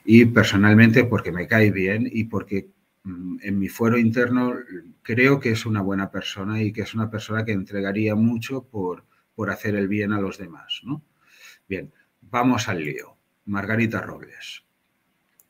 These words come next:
Cobro de Margarita Robles en dos mil veintiuno por tráfico de drogas en Irlanda e inversiones en bolsa. Quinientos ocho mil setecientos euros.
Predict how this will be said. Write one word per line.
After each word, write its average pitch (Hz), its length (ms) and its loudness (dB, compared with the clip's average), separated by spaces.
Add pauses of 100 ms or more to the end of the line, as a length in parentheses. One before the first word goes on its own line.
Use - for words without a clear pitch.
(960)
Cobro 143 600 2 (100)
de 120 160 -2
Margarita 110 640 -4
Robles 113 500 -4
en 113 220 -6
dos 113 160 -6
mil 127 140 -2
veintiuno 120 580 -6
por 104 160 -10
tráfico 120 420 -10
de 113 120 -4
drogas 113 340 -4
en 113 140 -4
Irlanda 120 500 -6
e 117 40 -4
inversiones 113 640 -4
en 101 140 -8
bolsa. 80 460 -12 (580)
Quinientos 127 480 -2
ocho 113 260 -8
mil 120 460 0
setecientos 110 760 -6
euros. - 600 -18